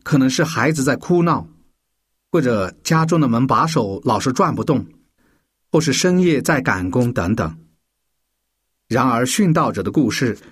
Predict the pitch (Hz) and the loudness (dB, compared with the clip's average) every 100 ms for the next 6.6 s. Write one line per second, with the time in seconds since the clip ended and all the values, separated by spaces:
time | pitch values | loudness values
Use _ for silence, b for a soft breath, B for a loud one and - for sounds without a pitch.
0 | B - 185 156 117 107 117 117 - 190 | B 0 2 2 2 0 0 0 0 2
1 | 135 - 156 110 b b b - 135 139 | 2 0 0 -2 b b b -2 0 2
2 | 151 135 147 151 160 175 175 139 - - | 0 0 2 2 2 2 0 0 -2 -2
3 | 104 127 - - 120 135 127 - 165 123 | -2 -2 -6 -4 -2 0 0 0 0 0
4 | - 95 85 92 110 85 - _ _ _ | -2 -4 -4 -4 -4 -8 -12 _ _ _
5 | _ _ _ _ _ _ _ - 131 127 | _ _ _ _ _ _ _ -2 2 2
6 | 131 170 160 110 98 | 2 2 2 -2 -4